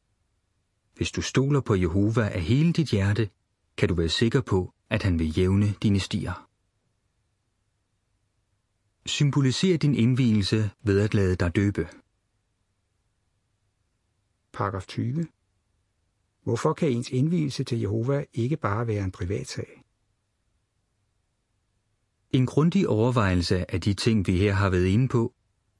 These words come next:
Speaker 1: kan måske hjælpe dig til at foretage en personlig indvielse til Jehova i bøn. Enhver, som virkelig elsker Gud, må også med munden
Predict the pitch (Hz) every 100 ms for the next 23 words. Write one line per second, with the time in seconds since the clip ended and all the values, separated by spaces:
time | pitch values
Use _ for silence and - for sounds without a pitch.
0 | _ - 143 131 120 190 135 110 120 143
1 | 113 92 101 87 - 104 120 120 98 90
2 | 95 147 139 120 104 101 110 95 90 107
3 | - 107 92 87 82 95 92 90 78 -
4 | _ _ _ _ _ _ _ _ _ _
5 | _ _ _ _ _ _ _ 101 87 113
6 | 110 - 90 92 120 123 104 98 120 -
7 | 101 127 127 - _ _ _ _ _ 123
8 | 113 147 185 160 127 110 104 156 135 104